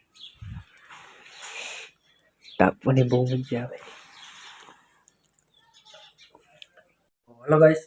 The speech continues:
તમને બધાને ગુડ મોર્નિંગ. ગાઈસ, આપણે આજે જવાનું આપણે વેગડવા કામે. અને હજી તો ગાઈસ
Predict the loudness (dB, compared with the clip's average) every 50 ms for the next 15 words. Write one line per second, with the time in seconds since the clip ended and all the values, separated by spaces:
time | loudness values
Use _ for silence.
0 | _ -6 -4 -4 -4 -6 -12 -16 -16 -12 -8 -8 -8 -6 -2 -2 -2 -2 -4 -18
1 | -20 -20 -20 _ -12 -10 -6 -6 -4 -4 -2 -2 -2 -4 -6 _ _ -20 -20 -18
2 | -16 -16 -16 -16 -16 -16 -10 -4 -4 -4 -4 -4 -4 -6 -6 -6 -6 -4 -2 -2
3 | -2 -2 -6 _ _ _ _ -20 _ _ _ _ -20 -20 -20 -18 -14 -8 -2 0
4 | 0 0 0 -2 -6 -10 -10 -8 -2 0 0 0 0 -2 -6 -6 -8 -8 -8 -8
5 | -8 -4 -4 -4 -4 -4 -6 -8 -6 -6 -8 -8 -10 -12 -16 -20 _ _ _ _
6 | _ _ -20 -20 -20 -20 -20 -20 -20 -20 -20 -20 -20 -20 -20 _ _ -18 _ -4
7 | -4 -4 -4 -6 -12 -18 -20 -20